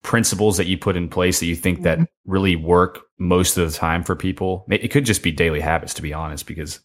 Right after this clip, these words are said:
Speaker 1: I'm a huge freak
Speaker 2: Yeah.
Speaker 1: with, with that kind of stuff.
Speaker 2: Yeah. Um, <coughs> daily habits are really important. Uh, a big thing I talk about is, you know, we do a lot of work around habit assessment and structuring their day for their success.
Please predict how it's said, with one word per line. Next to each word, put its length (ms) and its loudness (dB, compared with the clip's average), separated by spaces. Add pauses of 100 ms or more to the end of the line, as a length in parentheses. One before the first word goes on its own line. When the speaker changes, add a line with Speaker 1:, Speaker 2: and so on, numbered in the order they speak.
Speaker 1:
I'm 120 -4
a 40 -6
huge 380 -10
freak 340 -12
Speaker 2:
Yeah. 260 6
Speaker 1:
with, 200 -2 (160)
with 120 -8
that 160 0
kind 140 -10
of 80 -14
stuff. 340 -14 (1000)
Speaker 2:
Yeah. 580 6
Um, 420 4 (600)
<coughs> 20 -18
daily 280 -6
habits 400 -4
are 140 -8
really 180 -10
important. 600 -14 (640)
Uh, 300 -4
a 60 -2
big 220 -2
thing 140 -4
I 100 2
talk 220 0
about 500 4
is, 680 -2 (200)
you 140 -4
know, 100 0
we 80 4
do 120 2
a 40 -2
lot 140 -2
of 140 -2 (420)
work 260 0
around 200 0
habit 300 4
assessment 520 -6
and 200 -8
structuring 480 -8
their 100 -4
day 180 0
for 120 -10
their 160 -6
success. 500 0